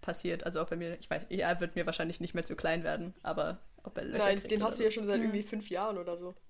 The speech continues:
Speaker 1: Ja, so drei
Speaker 3: Und ich
Speaker 1: oder
Speaker 3: würd
Speaker 1: so.
Speaker 3: sagen, ihr
Speaker 1: Ja.
Speaker 3: Style ist so Oh, Entschuldigung.
Speaker 1: Nee, red gut.
Speaker 3: Ich
Speaker 2: Nein,
Speaker 3: würd
Speaker 2: sag.
Speaker 3: sagen, ihr Style ist so ein bisschen,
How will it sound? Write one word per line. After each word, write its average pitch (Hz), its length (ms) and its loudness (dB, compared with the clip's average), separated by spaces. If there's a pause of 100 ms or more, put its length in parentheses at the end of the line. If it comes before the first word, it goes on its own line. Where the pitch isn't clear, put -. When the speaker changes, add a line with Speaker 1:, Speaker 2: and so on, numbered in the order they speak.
(160)
Speaker 1:
Ja, 196 920 2
so 190 140 -4
drei - 220 0
Speaker 3:
Und 240 80 8
ich - 40 6
Speaker 1:
oder 185 100 4
Speaker 3:
würd 247 120 10
Speaker 1:
so. - 20 2
Speaker 3:
sagen, 240 240 6
ihr 226 140 2
Speaker 1:
Ja. 214 200 4
Speaker 3:
Style 233 200 6
ist 226 100 -2
so 220 240 2 (1120)
Oh, 208 60 -4
Entschuldigung. 214 420 -4 (1000)
Speaker 1:
Nee, 208 160 -4
red 208 180 -4
gut. 220 120 -8
Speaker 3:
Ich - 260 -16
Speaker 2:
Nein, 220 140 4
Speaker 3:
würd 240 60 8
Speaker 2:
sag. 208 80 6
Speaker 3:
sagen, 233 200 6
ihr 226 80 2
Style 226 300 4
ist 233 120 -2
so 226 60 0
ein 214 80 -2
bisschen, 214 480 -4